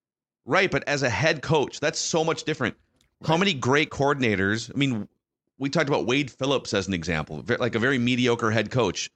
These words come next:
Speaker 1: one of the greatest defensive coordinators of the last thirty years.
Speaker 2: Right.
Speaker 1: There's a lot of guys, Buddy Ryan, way back in the day, like, even, like, Rex Ryan to some extent, like, that whole fam-, there's a lot of guys that are elite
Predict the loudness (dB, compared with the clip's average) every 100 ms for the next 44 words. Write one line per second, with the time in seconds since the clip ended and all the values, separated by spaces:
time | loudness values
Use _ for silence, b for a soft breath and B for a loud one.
0 | _ _ _ _ 0 0 0 0 2 2
1 | 0 -2 0 0 -2 -2 0 2 2 2
2 | 0 0 2 2 0 -2 0 0 -2 -6
3 | _ _ _ _ -12 -4 0 2 4 4
4 | 4 2 4 2 -2 -8 -18 -16 -6 -2
5 | 0 2 2 2 0 -4 -10 -12 -2 0
6 | 2 0 0 -4 -2 -4 -6 -8 -8 -8
7 | _ _ _ _ _ _ _ _ _ _
8 | -8 -4 0 0 0 0 2 0 0 2
9 | 2 0 0 0 -2 -2 -2 -2 -2 -2
10 | 0 0 -2 -2 0 0 2 2 2 0
11 | 0 0 0 0 -2 _ _ -6 -2 0
12 | 2 2 2 0 -2 -12